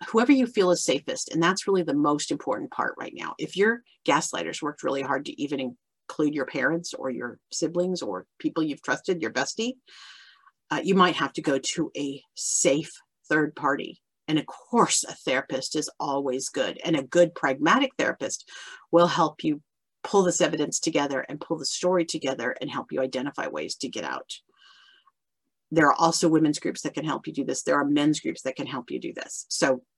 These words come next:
just, you're gonna need to talk to somebody, because the point is you need a touchstone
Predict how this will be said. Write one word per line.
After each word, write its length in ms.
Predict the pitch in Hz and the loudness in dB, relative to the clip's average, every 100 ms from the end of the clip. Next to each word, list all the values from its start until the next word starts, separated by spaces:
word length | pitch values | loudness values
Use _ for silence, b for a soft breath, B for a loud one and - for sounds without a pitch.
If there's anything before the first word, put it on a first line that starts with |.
| - - | -16 -2
just, 380 | 175 170 - - - | 4 4 2 -6 -6
you're 300 | 165 160 156 | 0 4 4
gonna 260 | 170 196 | 4 6
need 180 | 196 180 | 6 4
to 60 | 156 | 2
talk 300 | - 135 - | 4 2 2
to 80 | 143 | -4
somebody, 480 | - 143 147 131 123 | 0 0 0 -2 -4
because 480 | 123 - 143 - _ _ _ - | -6 -4 -4 -4 _ _ _ -6
the 120 | - | -6
point 300 | - 247 294 | 0 8 8
is 140 | 202 175 | 8 6
you 80 | 165 | 4
need 160 | 165 | 4
a 100 | 156 - - | 0 -6 -4
touchstone 760 | - - - - - 127 78 | -2 -2 -4 -4 -2 -4 -4